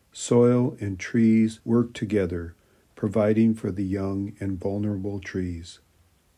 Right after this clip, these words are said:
As humans, we are never too old to learn or to be reminded that we too are dependent upon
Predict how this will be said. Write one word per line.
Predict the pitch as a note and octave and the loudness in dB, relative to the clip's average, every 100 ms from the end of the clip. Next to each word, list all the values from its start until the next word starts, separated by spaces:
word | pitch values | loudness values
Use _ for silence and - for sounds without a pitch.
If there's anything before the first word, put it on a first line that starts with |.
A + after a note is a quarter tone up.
| - | 0
As | A2+ A2+ - | 4 4 2
humans, | C3+ A#2+ F#2+ F2+ F2+ - _ - | 4 4 4 -4 -8 -14 _ -2
we | A2 | 2
are | G#2+ G#2+ | 4 4
never | A2+ A#2 B2 | 4 4 4
too | A#2+ - A#2 | 2 2 2
old | G2+ F#2 F#2+ F#2 - - | 2 0 -4 -8 -16 -8
to | - | -4
learn | G#2 F#2+ F2+ F#2 G#2 _ _ | -2 -2 -4 -6 -8 _ _
or | A2 A2+ | 0 2
to | A#2+ B2+ | 2 4
be | B2+ | 4
reminded | B2 A#2+ A2 G2+ F2+ E2+ E2+ - _ - | 6 6 4 2 -2 -6 -10 -14 _ -6
that | G#2 G2 | -6 0
we | G#2 B2+ C3 | 4 6 6
too | B2+ - C3 F#2 F2 - | 2 2 4 2 -2 -10
are | - G2 | -8 -6
dependent | G#2 A2 - A2+ F#2+ F2+ - | -6 -6 0 0 0 -6 -12
upon | F2+ - G#2 G2+ G2+ | -14 -8 -6 -4 -8